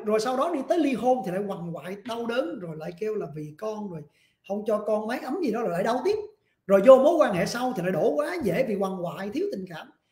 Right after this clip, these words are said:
hay là, là quá khó làm hư mối quan hệ sau. Và cái chuỗi đó cứ lặp đi lặp lại với người đàn ông này, với người đàn ông khác, cho tới lúc gần cuối đời thì mới, lúc đó tổn thương nó lên tới cùng cực á, tại vì cứ hư hoài á,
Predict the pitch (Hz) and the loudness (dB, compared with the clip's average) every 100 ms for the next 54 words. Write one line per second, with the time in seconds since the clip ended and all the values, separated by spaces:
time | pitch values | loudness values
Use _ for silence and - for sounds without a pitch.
0 | _ - 240 180 175 202 247 320 320 262 | _ -6 -4 -2 -4 -4 -4 -4 -6 -8
1 | 320 349 202 202 247 302 269 185 208 240 | -8 -6 -2 -2 0 -2 -4 -6 -6 -8
2 | 262 - _ - 170 170 359 - 165 240 | -10 -16 _ -14 -10 -2 0 2 4 6
3 | 185 - 320 415 - - 160 156 - 202 | 4 2 2 2 2 -6 -8 -10 -10 -4
4 | 226 240 233 202 156 147 143 135 131 135 | -2 -2 -4 -6 -8 -10 -14 -16 -18 -20
5 | - _ _ 165 175 311 359 196 165 165 | -20 _ _ -2 4 4 4 2 0 -2
6 | 165 185 180 156 135 139 196 247 165 147 | -6 -8 -8 -8 -10 -8 -6 -4 -6 -6
7 | 147 170 170 220 - _ _ _ _ _ | -8 -10 -10 -12 -16 _ _ _ _ _
8 | 190 175 220 262 247 - - 175 156 135 | -4 -2 0 2 0 -2 -4 -4 -4 -4
9 | 226 269 196 143 127 117 _ _ _ _ | -6 -4 -4 -4 -8 -14 _ _ _ _
10 | _ - 147 170 214 - 214 269 269 - | _ -8 -4 0 0 0 -2 0 0 -2
11 | 165 208 196 233 202 190 - 170 131 147 | -2 2 2 2 0 -2 -4 -4 -4 -6
12 | - 220 - - 143 147 294 233 220 190 | -4 -8 -10 -14 -8 -6 -2 0 0 -2
13 | 143 170 | -4 -8